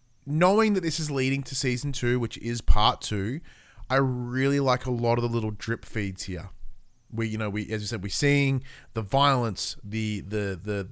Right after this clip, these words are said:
the, yeah, the violence that lives within Ellie, but also the humanity that she possesses. We see Joel and the beginning, we, the understanding of the horrible shit that he has done,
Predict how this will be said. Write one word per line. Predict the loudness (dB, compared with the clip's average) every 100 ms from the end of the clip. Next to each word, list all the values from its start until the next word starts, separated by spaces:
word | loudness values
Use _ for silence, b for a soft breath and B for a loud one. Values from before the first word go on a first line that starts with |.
| -6
the, | -4 -4 -8 -16 -20 _ -20 -10
yeah, | -8
the | -6
violence | -2 0 0 -2
that | -4 -4
lives | -2 -4 0
within | 0 0 -2
Ellie, | -4 -2 -4 -6 -10 B B
but | 0
also | 0 0 -4
the | -6
humanity | -6 -6 -2 -2 -2 -4 -4
that | -6
she | -8 -2
possesses. | 6 6 6 -4 -10 -14 -16 B B B B B
We | -6 -4
see | -2 -2 -2
Joel | -6 -2 2 4 2 0
and | -4 -4 -4 -6 -10
the | -6
beginning, | -2 0 0 -2 -6
we, | -6
the | -4 -2
understanding | -2 -4 -6 -2 -2 -2 -4
of | -6
the |
horrible | -6 -2 2 2 2 0
shit | 2 0 -2
that | -2
he | -2
has | -4
done, | -4 -4 -4 -8 -12